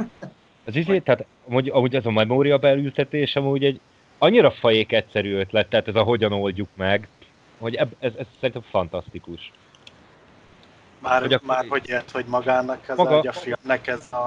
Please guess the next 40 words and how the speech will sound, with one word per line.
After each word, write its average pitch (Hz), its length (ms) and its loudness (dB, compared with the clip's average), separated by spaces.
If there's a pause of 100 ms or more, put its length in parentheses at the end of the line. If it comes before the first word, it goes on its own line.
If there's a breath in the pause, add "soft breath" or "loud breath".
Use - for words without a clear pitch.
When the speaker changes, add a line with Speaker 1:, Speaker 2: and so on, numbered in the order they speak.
(140)
Speaker 1:
Igen, 131 180 2
igen, 127 240 -6
igen, 123 200 -6
Speaker 2:
ez 113 60 -6
Speaker 1:
igen, 113 260 -6
ez 120 160 -6
az 117 140 -4
ötlete, 101 640 -4
ez 113 100 -12
a 110 80 -4
húzása 127 680 -2
szerint. 135 200 -6
Tehát, 147 160 -4
hogy 143 240 0 (240 loud breath)
érted, 165 280 2
nem 180 180 4
bonyolítják 120 720 2
túl, 113 260 -2
hogy 113 160 0
akkor 104 460 0 (520 soft breath)
nem 120 240 -2
is - 120 -4
tudom, 117 220 2
milyen 113 300 2
nagy 107 280 0
dolgok 113 420 4
fognak 98 400 -6
történni, 104 680 0
meg 95 240 -2
át-, 107 300 0
átprogramozzuk 113 840 -2
a 104 120 -6
fél 104 220 0
világot, 104 540 0
meg 98 120 -6
akkor - 200 -6
csinálunk 107 480 -4
neked 95 240 -6
virtuális 110 600 -2
megélést. 151 680 -2